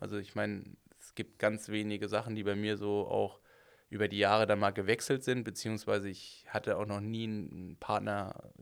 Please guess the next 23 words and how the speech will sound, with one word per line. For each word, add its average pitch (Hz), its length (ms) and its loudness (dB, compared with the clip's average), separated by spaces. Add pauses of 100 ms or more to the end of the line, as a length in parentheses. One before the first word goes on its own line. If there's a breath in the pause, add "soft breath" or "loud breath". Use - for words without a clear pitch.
(100)
der 92 120 -2
irgendwie 101 280 -4
ein 104 200 0
Jahr 95 200 2
dabei 98 340 2
war, 143 300 2 (420 soft breath)
sondern 104 240 -4
es 98 80 -6
ist 98 140 -8
eigentlich 98 300 -4
so, 104 100 -8
dass 98 160 -2
es 95 160 -8
immer 107 200 -2
so 101 120 -2
über 98 240 0
zwei, 101 260 0
drei 101 160 2
Jahre 98 320 2
gewachsen 120 500 -2
ist 139 300 -4 (540 loud breath)
und, 110 440 -2
ähm, 104 380 2